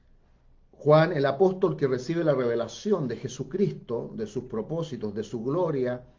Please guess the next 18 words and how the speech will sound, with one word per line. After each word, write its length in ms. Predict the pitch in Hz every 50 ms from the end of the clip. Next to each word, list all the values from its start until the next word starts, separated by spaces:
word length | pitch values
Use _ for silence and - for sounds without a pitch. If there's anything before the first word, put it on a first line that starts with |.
| _ _ _ _ -
de 180 | - - 104 101
su 300 | - - 120 104 - -
plan 480 | - 135 147 151 160 165 170 170 -
salvador 500 | - - 127 110 110 107 107 104 123 139
y 40 | 151
restaurador, 800 | 151 143 123 - 127 127 131 131 131 131 123 104 107 143 - - - - _ _ - - - - - - - - - - - _ - - _ _ _ _ _ _ _ - _ _ _ _ - _ _
él 160 | 143 151 151
está 540 | 151 151 - - 151 151 160 160 165 160 -
exiliado 880 | 127 120 - - - - 131 120 127 139 147 151 156 165 165 170 165 147
en 120 | 127 117
la 80 | 117 127
isla 240 | 135 135 139 123 117
de 100 | - -
Patmos 880 | - 160 175 156 117 98 90 82 82 - - - - - - - - - - - - - - _ - - - - - - - - - - - _ _ _ _ _ _ - _ _ _ - _ _ _ _ _ _
por 180 | 113 117 110
predicar 360 | - 123 117 120 107 127 131
el 80 | 131 120
Evangelio. 720 | 120 113 110 110 104 - - 104 92 85 80 78 69 -